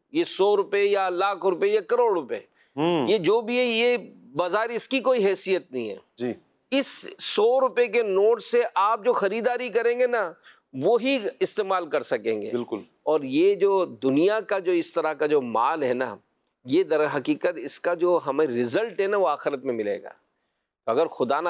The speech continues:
Speaker 1: خواستہ حرام روزی کے حوالے سے ہم نے کچھ ایسا step اٹھایا، وہ جو قیامت کے دن سانپ کی صورت میں، اژدہے کی صورت میں گلے کا توق
Speaker 2: ہائے۔
Speaker 1: بنے گا،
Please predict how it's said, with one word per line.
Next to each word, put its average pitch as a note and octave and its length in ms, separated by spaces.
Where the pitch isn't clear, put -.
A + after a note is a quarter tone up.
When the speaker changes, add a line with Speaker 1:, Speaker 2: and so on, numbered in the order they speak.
Speaker 1:
خواستہ C#3 640
حرام C#3+ 420
روزی C#3 460
کے A3 140
حوالے E3+ 420
سے D#3 140
ہم C#3+ 180
نے C#3+ 160
کچھ C3 160
ایسا B2+ 220
step B2 420
اٹھایا، A2 460
وہ D#3 240
جو D#3 120
قیامت D3 540
کے C#3 80
دن B2+ 340
سانپ D3+ 480
کی C#3 120
صورت C#3+ 500
میں، C3+ 180
اژدہے C#3+ 420
کی C3+ 160
صورت C#3+ 360
میں C3+ 180
گلے C3 280
کا C3+ 140
توق C3+ 300
Speaker 2:
ہائے۔ A#2+ 100
Speaker 1:
بنے C3+ 300
گا، G2+ 220